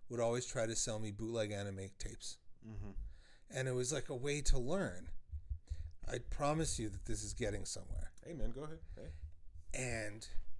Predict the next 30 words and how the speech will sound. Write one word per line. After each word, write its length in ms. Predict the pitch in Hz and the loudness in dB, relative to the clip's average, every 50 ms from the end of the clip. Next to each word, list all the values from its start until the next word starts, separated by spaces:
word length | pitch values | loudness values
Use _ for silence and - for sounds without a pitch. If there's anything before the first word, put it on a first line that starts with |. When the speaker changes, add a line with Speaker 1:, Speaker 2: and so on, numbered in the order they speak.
| - - - - - - - - - - - - - - - - - - | 2 -6 -8 -8 -8 -8 -8 -10 -14 -14 -12 -12 -12 -10 -10 -10 -12 -10
Speaker 1:
so 260 | - - - - 156 135 | -8 -4 0 2 2 2
one 440 | 127 120 127 151 170 196 208 196 | 2 0 0 2 4 4 4 4
day 240 | 170 151 147 139 131 | 4 4 4 4 4
when 160 | 127 120 113 | 4 2 0
I 60 | 117 113 | 0 -2
realized 440 | 113 120 131 139 135 135 127 120 | 0 2 2 4 4 4 4 4
I 60 | 120 107 | 2 4
liked 300 | 113 113 113 110 - 127 | 4 4 2 2 0 0
movies, 640 | 139 175 247 262 160 127 104 104 - - - - - - - - - - - - - - - - - - | 0 4 4 4 2 2 0 0 -2 -2 -4 -4 -6 -8 -8 -8 -8 -8 -10 -10 -10 -10 -12 -12 -8 -4
I 180 | 127 127 131 131 | -2 0 2 2
was 220 | 127 127 123 - | 2 2 0 0
thinking 420 | - - 160 160 156 - 175 165 | 2 4 2 2 4 2 2 2
about 300 | 156 131 123 120 113 113 - | 2 2 2 2 0 0 -2
all 560 | 117 123 131 139 143 147 143 143 143 139 135 - - - - - - - - - - - - - - - - - - | -2 0 2 4 4 4 4 4 2 2 2 0 0 0 -4 -6 -6 -10 -14 -12 -12 -12 -16 -18 -16 -16 -14 -12 -4
the 100 | - 135 | 0 0
references 640 | 123 120 135 156 147 - 156 139 - - 120 110 101 104 | 4 6 6 4 4 2 0 0 0 -2 -2 -4 -4 0
rappers 500 | 110 113 127 135 - - 107 104 98 104 | 2 2 2 2 2 -2 -4 -2 -2 -2
made 220 | 101 98 101 104 | -2 -2 0 0
to 100 | - 123 | 0 0
movies, 480 | 120 135 160 165 135 117 110 107 101 - | 2 0 0 0 0 0 0 -2 -4 -4
and 120 | - 117 110 | -6 -4 -4
I 100 | 110 107 | -2 -2
noticed 440 | 110 120 135 143 143 135 135 - - | 0 0 0 2 0 0 -2 -2 0
that 260 | 110 101 101 104 - - - | 0 -2 -2 -2 -6 -8 -6
on 120 | 127 117 | -6 -4
the 60 | 113 | -4
bottom 380 | 104 101 113 117 127 135 131 131 | -2 -2 0 0 0 0 0 0
of, 200 | 127 117 110 110 - - - - - - - - - - | -2 -4 -4 -8 -12 -16 -16 -14 -14 -14 -14 -14 -16 -8
of 220 | - 120 120 117 104 | -2 -2 -2 -2 0
this 320 | 113 110 110 - - - | -2 -2 0 -2 -4 -4